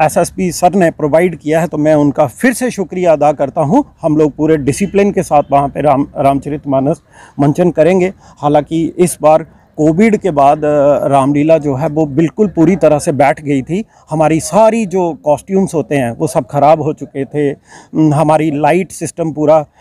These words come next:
damage हो चुका है, Sound system पहले दिन ही, अ, मतलब वो कर गया था, तो फिर भी हमने कोशिश करके दिखाई। और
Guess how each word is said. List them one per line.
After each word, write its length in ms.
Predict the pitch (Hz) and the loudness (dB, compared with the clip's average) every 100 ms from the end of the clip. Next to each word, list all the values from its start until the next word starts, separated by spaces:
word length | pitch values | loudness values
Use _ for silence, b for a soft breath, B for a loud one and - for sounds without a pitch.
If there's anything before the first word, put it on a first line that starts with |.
| b 135 | b -2
damage 440 | 143 156 165 131 | 0 2 0 -2
हो 100 | 156 | -6
चुका 260 | 147 147 143 | -6 -4 -2
है, 140 | 156 | 0
Sound 360 | - 175 185 - | 2 2 2 0
system 340 | 165 - 170 | -8 -6 -4
पहले 300 | 160 170 175 | 0 0 0
दिन 200 | 156 165 | 0 0
ही, 300 | 143 165 160 | 2 0 0
अ, 520 | - 147 143 143 147 - | -4 0 2 2 0 -4
मतलब 400 | 147 147 147 - | -6 -2 -4 -2
वो 120 | 139 | -4
कर 200 | 135 151 | 0 0
गया 200 | 135 143 | 2 0
था, 200 | 135 190 - | 0 -4 -4
तो 80 | - | -6
फिर 180 | - 226 | -2 2
भी 120 | 226 | 2
हमने 220 | 196 180 | 2 0
कोशिश 380 | 170 165 - 170 | -2 -2 -2 -8
करके 280 | - 147 170 | -8 -8 -6
दिखाई। 420 | 143 - 143 240 - B B - | -4 0 0 0 -4 B B 0
और 440 | 160 156 156 | 2 4 2